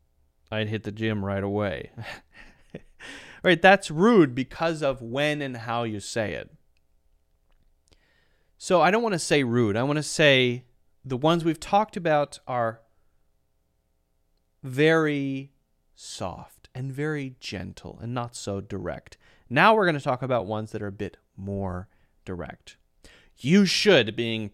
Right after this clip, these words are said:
perhaps the most, right? This is kind of like, it's a very straightforward way to almost put your finger out,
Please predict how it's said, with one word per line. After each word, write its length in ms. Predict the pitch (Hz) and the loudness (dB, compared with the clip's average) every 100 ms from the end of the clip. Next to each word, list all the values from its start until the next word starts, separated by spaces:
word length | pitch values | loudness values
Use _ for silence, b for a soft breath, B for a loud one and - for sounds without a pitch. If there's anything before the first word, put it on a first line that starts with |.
| - | -6
perhaps 640 | 120 107 147 135 139 - | -4 0 2 2 -2 -8
the 100 | 113 | -6
most, 520 | 104 101 - - - - - | -4 -4 -6 -12 -16 -20 -14
right? 220 | 101 92 - b b b - | -10 -10 -12 b b b 0
This 260 | 262 277 | 0 0
is 220 | 262 226 - | -4 -4 -6
kind 480 | - - 180 294 | -8 -4 -2 -2
of 120 | 302 202 | -4 -2
like, 440 | 120 110 110 - _ _ _ _ _ _ | -2 -2 -4 -14 _ _ _ _ _ _
it's 80 | |
a 60 | 107 | -8
very 280 | 98 139 202 | -2 0 -2
straightforward 720 | - 202 185 - 175 165 147 | -2 -2 -2 -2 -2 -2 -2
way 200 | 135 120 | -2 -2
to 120 | - | -4
almost 580 | - 143 143 131 - - | -6 -4 -2 -4 -8 -16
put 420 | - - 202 220 | -12 -2 -2 -2
your 220 | 196 190 180 | -2 -2 -2
finger 500 | - - 190 180 - | -4 -2 0 0 -2
out, 460 | 139 139 135 - | 0 0 0 -6